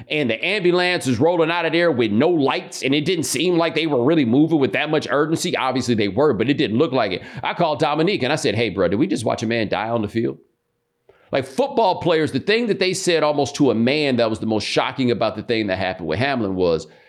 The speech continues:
they had never considered they could die in a football game. They knew maybe you could get paralyzed and all these other terrible outcomes, but not a single one of them had ever considered the possibility that you could die. It was one of the most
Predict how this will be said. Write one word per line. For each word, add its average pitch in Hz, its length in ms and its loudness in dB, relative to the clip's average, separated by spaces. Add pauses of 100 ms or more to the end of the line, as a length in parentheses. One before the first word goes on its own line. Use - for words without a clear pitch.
(160)
they 165 140 2
had 123 100 -2
never 208 280 2
considered 156 520 0
they 127 100 0
could 117 240 0
die 107 300 0
in 90 180 -2
a 85 60 -4
football - 480 -4
game. - 260 -10 (200)
They 170 140 2
knew 233 240 4
maybe 190 260 2
you 147 60 0
could 104 200 0
get - 80 -4
paralyzed 160 640 2
and 127 100 2
all 139 140 2
these 135 180 0
other 120 140 0
terrible 120 360 2
outcomes, 104 360 0
but 101 100 -8
not 196 160 2
a 196 60 -4
single 170 240 2
one 135 80 0
of 123 40 0
them 113 120 0
had 107 80 2
ever 120 160 2
considered 107 320 -2
the 95 40 -8
possibility 95 680 -4 (220)
that 113 120 2
you 120 160 2
could 95 220 -4
die. 71 320 -4 (180)
It 214 180 0
was 180 160 2
one 151 160 2
of 139 60 2
the 123 140 4
most 104 260 0